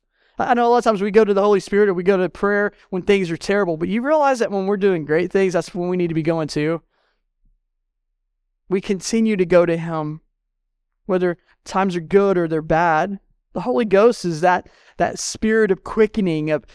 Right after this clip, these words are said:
conversion, of prayer, of holiness, of comfort. That's, that's what the Holy Spirit is all about. It's not about speaking in tongues and dancing around. I mean, the Lord may do that to you. That's okay. But, but what we need to know today is that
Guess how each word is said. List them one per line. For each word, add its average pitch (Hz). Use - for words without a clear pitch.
conversion, 185
of 175
prayer, 214
of -
holiness, 220
of -
comfort. 208
That's, -
that's 262
what 269
the 226
Holy 247
Spirit 247
is 233
all 214
about. 214
It's -
not 208
about 202
speaking 226
in 208
tongues 208
and 208
dancing 202
around. 190
I -
mean, 202
the 214
Lord 226
may 226
do 208
that 202
to 202
you. 185
That's 202
okay. 226
But, -
but 226
what 240
we 233
need 226
to 220
know 220
today 196
is 196
that 220